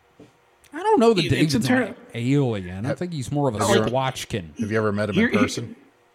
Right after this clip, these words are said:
Speaker 2: well,
Speaker 1: I've seen
Speaker 2: well, yeah,
Speaker 1: pictures.
Speaker 2: here's the
Speaker 3: Well,
Speaker 2: thing,
Speaker 3: they could
Speaker 2: like,
Speaker 3: be fake
Speaker 2: uh,
Speaker 3: pictures.
Speaker 2: no one knows you're an alien online, so,
Speaker 1: That's
Speaker 2: like,
Speaker 1: true.
Speaker 2: again.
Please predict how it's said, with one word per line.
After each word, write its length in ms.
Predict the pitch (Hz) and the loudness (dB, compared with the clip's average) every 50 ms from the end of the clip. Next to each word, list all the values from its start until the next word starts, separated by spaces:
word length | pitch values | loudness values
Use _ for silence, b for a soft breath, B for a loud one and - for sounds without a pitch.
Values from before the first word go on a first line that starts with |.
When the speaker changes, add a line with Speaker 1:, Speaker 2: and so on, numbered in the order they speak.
| _ - | _ -2
Speaker 2:
well, 120 | 247 233 | 0 0
Speaker 1:
I've 60 | 214 | 2
seen 200 | - 151 123 104 98 | 2 2 0 0 -2
Speaker 2:
well, 120 | 113 147 | -4 0
yeah, 140 | 233 254 233 | 2 2 2
Speaker 1:
pictures. 120 | 190 185 214 | 4 4 2
Speaker 2:
here's 140 | 285 277 - | 2 2 2
the 40 | 285 | 0
Speaker 3:
Well, 40 | 233 | -2
Speaker 2:
thing, 300 | - - 233 220 202 156 135 | 0 0 0 2 2 2 2
Speaker 3:
they 40 | |
could 60 | 139 143 | 2 2
Speaker 2:
like, 240 | 143 143 127 - | 2 0 -2 -4
Speaker 3:
be 60 | - - | -8 -10
fake 140 | - 104 98 | -10 -8 -10
Speaker 2:
uh, 80 | - | -10
Speaker 3:
pictures. 500 | - - 87 - - - 92 - - - _ - _ _ _ _ _ _ - - | -10 -12 -14 -16 -16 -18 -18 -20 -20 -20 _ -20 _ _ _ _ _ _ -6 -2
Speaker 2:
no 160 | 190 185 202 | 0 2 4
one 160 | 226 240 240 | 4 4 4
knows 240 | 220 208 208 208 190 196 | 4 6 4 4 2 2
you're 100 | 185 175 | 2 2
an 40 | 160 | 2
alien 360 | 156 160 156 156 151 139 135 | 2 2 2 2 2 2 2
online, 560 | 131 120 120 123 120 - - 101 98 98 110 | 2 2 2 2 2 0 -2 -4 -6 -8 -6
so, 300 | 107 - - 120 110 101 | -6 -4 -4 -4 -4 -4
Speaker 1:
That's 200 | 110 120 117 110 - | -4 -4 -4 -4 -4
Speaker 2:
like, 300 | 92 92 - - - - | -4 -6 -6 -10 -14 -12
Speaker 1:
true. 220 | - - 156 156 | -6 0 2 2
Speaker 2:
again. 460 | 147 113 120 127 127 120 98 - - | 2 2 2 0 -2 -4 -4 -8 -12